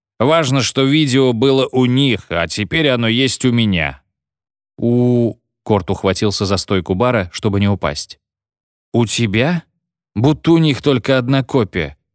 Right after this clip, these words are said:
Они позвонили и предложили подбросить одну для пробы, чтобы я убедился, что копий достаточно. Они ухватили меня за одно полужопие, а теперь ты держишь за другое.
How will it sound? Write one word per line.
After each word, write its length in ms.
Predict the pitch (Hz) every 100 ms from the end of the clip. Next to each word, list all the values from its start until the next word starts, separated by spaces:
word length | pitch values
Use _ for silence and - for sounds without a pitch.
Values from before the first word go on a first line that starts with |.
| _ _ _ -
Они 160 | 151 175
позвонили 560 | 151 131 151 165 135
и 40 | 117
предложили 540 | 131 131 139 139 131
подбросить 680 | 110 127 120 143 120 120 135
одну 260 | 120 127
для 180 | 117 123
пробы, 340 | 120 160 123 107
чтобы 280 | - 127
я 140 | 131 131
убедился, 580 | 123 131 135 151 127 117
что 220 | - 117
копий 300 | 143 123 123
достаточно. 840 | 123 - 151 110 92 - 92 80 _ _ _ _ _ -
Они 180 | 139 170
ухватили 520 | 147 151 143 170 151
меня 260 | 156 165
за 220 | 139 139 143
одно 240 | 156 151
полужопие, 680 | - 147 147 156 151 123 117
а 40 |
теперь 340 | 110 123 147 120
ты 220 | - 156
держишь 480 | 123 147 120 123 110
за 140 | 131
другое. 600 | 123 139 135 131 80